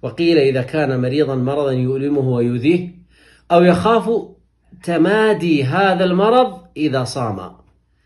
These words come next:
فهنا نقول له: 'أفطر'"، لأن العلة من الترخيص للمريض لأجل ألا يتأذى. وقيل: "المريض الذي يشق على العبد ويبلغ به مبلغاً شديداً".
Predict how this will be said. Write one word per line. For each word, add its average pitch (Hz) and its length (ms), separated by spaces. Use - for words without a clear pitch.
فهنا 143 360
نقول 131 360
له: 139 200
'أفطر'"، 202 460
لأن 131 320
العلة 131 440
من 117 200
الترخيص 117 560
للمريض 120 460
لأجل 131 400
ألا 123 480
يتأذى. 95 680
وقيل: 139 520
"المريض 139 440
الذي 120 580
يشق 139 400
على 117 280
العبد 135 460
ويبلغ 127 520
به 110 340
مبلغاً 104 360
شديداً". 90 480